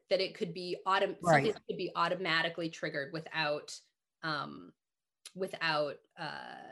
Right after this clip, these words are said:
Speaker 1: without awareness. And right before that, there was this sort of paradox, which was that people claimed to be not racist, but then they would behave in ways that were biased when they were observed in a lab.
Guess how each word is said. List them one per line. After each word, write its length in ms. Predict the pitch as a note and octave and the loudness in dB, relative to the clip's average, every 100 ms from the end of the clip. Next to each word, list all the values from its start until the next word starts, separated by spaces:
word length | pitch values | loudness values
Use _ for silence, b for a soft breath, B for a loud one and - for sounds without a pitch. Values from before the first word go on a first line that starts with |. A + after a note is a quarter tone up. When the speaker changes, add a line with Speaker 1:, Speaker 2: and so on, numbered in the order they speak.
| - - | -18 -12
Speaker 1:
without 340 | F#3 - E3 E3+ | -6 0 2 2
awareness. 880 | E3 F#3 F#3+ D3+ D#2 A#1 - - b b b - | 0 2 2 0 -4 -10 -12 -12 b b b -2
And 420 | F#3+ F#3+ F3+ F#3 A3 | 2 4 2 -2 2
right 340 | A#3 F3 - | 2 2 0
before 420 | G#3+ - B3+ D#4 | -8 0 4 6
that, 340 | A3 E3+ E3 F#3 | 6 2 2 0
there 100 | G3 | -2
was 160 | G3 | 0
this 220 | G3 F#3+ - | 0 0 0
sort 180 | A#3 | 2
of 140 | F#3+ F3 b b - | 0 0 b b 0
paradox, 580 | F#4 A4+ F#3+ D3+ E3+ G3+ | 4 6 6 2 -2 -4
which 200 | G3 - | -4 -2
was 160 | F#3 | 0
that 240 | F#3 F3+ b b b _ | 2 2 b b b _
people 540 | D#4 D#4 C#4+ B3+ A3+ - _ _ _ | 2 6 6 4 2 -6 _ _ _
claimed 480 | - C4+ B3+ D#4 D#4 - | -4 2 6 8 6 2
to 100 | - | -6
be 480 | G3 G#3 G#3 G3+ - F#3 | -4 -4 -6 -6 -8 -2
not 280 | F3 E3 | 2 2
racist, 680 | E3+ G#3 B3+ - - - - - _ - | 2 0 0 -2 -10 -12 -14 -18 _ -2
but 180 | A#3 | 0
then 360 | B3 B3+ B3 G3+ | 2 2 2 2
they 100 | A3 | 4
would 180 | G#3+ F#3+ | 6 4
behave 580 | G#3 - C4+ F4+ A3 - | 0 0 4 6 6 4
in 160 | G3 | 0
ways 300 | F#3 F3 F3 | 2 2 2
that 100 | F#3 | 0
were 100 | F#3+ | 0
biased 500 | E3+ E3+ F#3+ - E3+ F#3+ | 2 4 4 2 -2 -2
when 100 | F#3+ | 0
they 80 | |
were 140 | F3+ F3 | 0 0
observed 480 | F3 F#3+ F#3+ F3 - | -2 0 2 2 -2
in 120 | E3 | -4
a 60 | |
lab. 440 | D3 C#3 - - | -2 -4 -4 -8